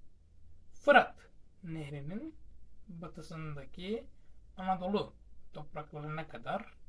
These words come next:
genişletti. Girit adası hariç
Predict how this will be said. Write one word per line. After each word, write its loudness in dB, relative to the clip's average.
genişletti. -10
Girit 4
adası 0
hariç 4